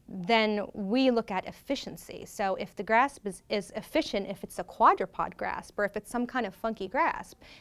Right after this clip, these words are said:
and the child can write efficiently, then we leave it alone. But if not, then we go to, um, electronic accommodations. So O Ts then can look at keyboarding and what kinds of keyboards would fit the student best. Also sensory processing,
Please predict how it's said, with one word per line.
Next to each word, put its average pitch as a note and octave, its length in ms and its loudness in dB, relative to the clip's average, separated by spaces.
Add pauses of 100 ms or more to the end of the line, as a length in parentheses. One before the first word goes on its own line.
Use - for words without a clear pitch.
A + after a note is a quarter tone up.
and A3 100 0
the G3+ 60 -2
child A#3 260 2
can G3+ 100 -8
write F#3 160 -2
efficiently, F3+ 640 -2
then F#3+ 220 -4
we F#3 100 -2
leave F3 200 -6
it E3 60 -8
alone. F#3 460 -2 (400)
But G#3+ 100 0
if G#3+ 160 -2
not, C4 440 4
then G#3 160 0
we G3 80 0
go F#3 160 -2
to, F3+ 560 -4 (100)
um, F3 240 -10
electronic F#3+ 640 -4
accommodations. - 800 -12
So G3 500 -2
O A3 140 0
Ts A#3+ 300 -2
then G3+ 200 -2
can F#3+ 240 -6
look F#3+ 180 -4
at E3 220 -6
keyboarding A3+ 720 2
and F3+ 280 -6
what F#3 160 -6
kinds F#3+ 260 -6
of F3 80 -12
keyboards A3 480 0
would G3+ 100 -6
fit - 200 -6
the G3+ 60 -8
student F#3 420 -10
best. - 380 -10 (540)
Also A#3 300 4
sensory F#3+ 420 -6
processing, F#3 800 -2